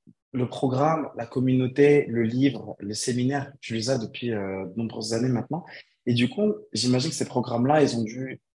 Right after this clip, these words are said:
impacter la vie de, de nombreuses personnes. Est-ce que t'as un exemple comme ça qui te vient en tête, euh, d'une,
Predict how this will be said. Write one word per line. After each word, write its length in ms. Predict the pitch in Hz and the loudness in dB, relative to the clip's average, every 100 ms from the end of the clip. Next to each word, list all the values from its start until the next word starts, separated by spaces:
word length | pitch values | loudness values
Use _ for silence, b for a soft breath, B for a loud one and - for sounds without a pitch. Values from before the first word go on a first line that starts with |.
| _ _ | _ _
impacter 500 | 127 123 135 - 156 | -4 -2 -2 2 4
la 120 | 131 | 4
vie 140 | 117 135 | 2 0
de, 340 | 117 110 104 | 2 2 0
de 60 | 120 | 0
nombreuses 320 | 135 135 143 | 0 0 -6
personnes. 460 | - - 175 170 - | -8 -4 -2 -2 -4
Est-ce 120 | 120 | -2
que 80 | 202 | 0
t'as 160 | 196 127 | 2 2
un 140 | 120 | 2
exemple 340 | 120 123 160 - | 0 0 -2 -2
comme 140 | 117 | -4
ça 160 | - 143 | -2 -4
qui 160 | 110 | -6
te 40 | 110 | -2
vient 180 | 123 | -2
en 40 | 117 | 2
tête, 220 | 139 143 B B B _ | 0 0 B B B _
euh, 440 | 104 104 104 107 104 - - | -2 0 0 0 -2 -6 -16
d'une, 340 | - 110 123 | -12 -4 -2